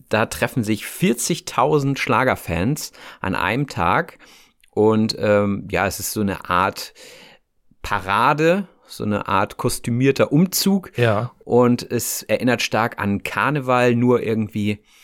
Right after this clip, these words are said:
Speaker 1: mit weniger Stil, hab ich so das
Speaker 2: Asozialer.
Speaker 1: Gefühl. <laughs> Hab
Speaker 2: Ja.
Speaker 1: ich so das Gefühl, ja. Genau.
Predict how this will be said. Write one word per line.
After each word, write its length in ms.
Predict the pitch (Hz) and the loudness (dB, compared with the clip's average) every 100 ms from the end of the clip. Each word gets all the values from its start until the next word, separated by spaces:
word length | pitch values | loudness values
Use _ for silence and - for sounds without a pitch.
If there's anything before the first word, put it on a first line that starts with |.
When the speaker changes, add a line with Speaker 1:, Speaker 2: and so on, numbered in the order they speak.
| - - - - - | -20 -20 -18 -16 -6
Speaker 1:
mit 180 | 107 104 | 0 6
weniger 320 | 131 110 110 | 6 6 4
Stil, 500 | - - 127 131 104 | 0 -2 4 6 6
hab 120 | 110 | 4
ich 80 | 110 | 4
so 60 | 117 | 6
das 120 | 127 | 6
Speaker 2:
Asozialer. 500 | 131 135 123 127 139 | 6 6 4 4 4
Speaker 1:
Gefühl. 1080 | 139 233 - 220 - - 208 - 208 160 180 | 6 4 4 0 0 -2 -2 0 0 2 2
<laughs> 0 | |
Hab 100 | 131 | 2
Speaker 2:
Ja. 60 | 190 | 2
Speaker 1:
ich 60 | |
so 120 | - | 2
das 200 | 135 117 | 2 4
Gefühl, 440 | 156 147 151 135 123 | 2 2 4 6 6
ja. 200 | 110 104 - 139 - - - - - - | 4 0 -4 -8 -8 -10 -8 -10 -8 -4
Genau. 440 | 147 120 104 90 | 0 2 2 0